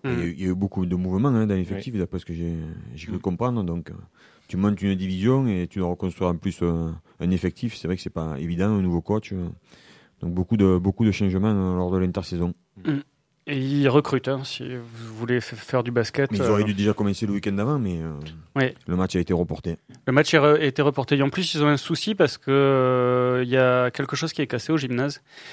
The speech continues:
Speaker 1: J'ai cru
Speaker 3: Les
Speaker 1: entendre.
Speaker 3: paniers. C'est
Speaker 1: Hein ?
Speaker 3: les paniers qui sont cassés.
Speaker 1: <laughs> Non. Non, non, c'est, euh, le, le panneau, peut-être,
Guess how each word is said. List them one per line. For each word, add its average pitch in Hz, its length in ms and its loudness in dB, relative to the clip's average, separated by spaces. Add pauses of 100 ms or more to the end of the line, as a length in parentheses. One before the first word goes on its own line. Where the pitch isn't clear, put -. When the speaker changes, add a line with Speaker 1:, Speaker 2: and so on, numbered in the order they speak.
(200)
Speaker 1:
J'ai - 140 -6
cru 139 200 0
Speaker 3:
Les 127 100 4
Speaker 1:
entendre. 143 340 4
Speaker 3:
paniers. 156 120 -4 (160)
C'est - 120 -2
Speaker 1:
Hein ? 160 60 6
Speaker 3:
les 160 60 2
paniers 113 320 0
qui - 100 -20
sont - 140 -20
cassés. 151 200 2
Speaker 1:
<laughs> 127 180 2
Non. 165 120 4 (360)
Non, 208 140 6
non, 277 160 8
c'est, 190 260 4
euh, 156 320 8
le, 143 720 6
le 143 100 6
panneau, 156 640 4
peut-être, 143 400 0